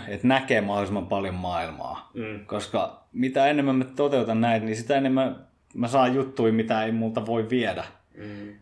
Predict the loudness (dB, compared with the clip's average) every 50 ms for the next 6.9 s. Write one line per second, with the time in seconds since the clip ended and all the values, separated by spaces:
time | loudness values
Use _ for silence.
0 | _ _ _ _ -2 0 0 2 0 0 0 2 2 2 6 6 4 4 4 2
1 | 4 4 6 6 6 4 2 -4 -6 -8 -8 -8 -6 -4 -4 -4 -2 -2 0 2
2 | 2 0 0 -2 -4 -2 -2 -2 -2 0 0 0 0 0 -2 -4 -4 -4 -4 -2
3 | -2 -2 -4 -6 -8 -10 -10 -8 -6 -6 -6 -6 -8 -12 _ _ _ -16 -12 -12
4 | -10 -10 -10 -6 -4 -4 -4 -2 -4 -6 -6 -4 0 0 0 0 2 6 6 6
5 | 6 6 2 -4 -6 -4 -4 -4 -4 -2 0 0 0 0 0 -2 -4 -4 -4 -4
6 | -2 -2 -2 -2 0 -2 -6 -6 -6 -8 -10 -10 -10 -10 -10 -10 -10 -10